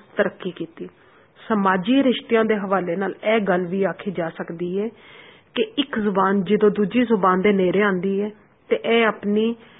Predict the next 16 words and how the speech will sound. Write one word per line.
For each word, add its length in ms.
ਸ਼ਕਤੀ 500
ਦੇ 80
ਹਿਸਾਬ 480
ਦੇ 100
ਨਾਲ 220
ਇੱਕ 180
ਦੂਜੀ 320
ਕੋਲੋਂ 380
ਅਸਰ 260
ਲੈਂਦੀ 480
ਹੈ। 100
ਲਿਸਾਨੀਆਤ 720
ਦੇ 200
ਇਲਮ 220
ਵਿੱਚ 180
ਇਹਨਾਂ 240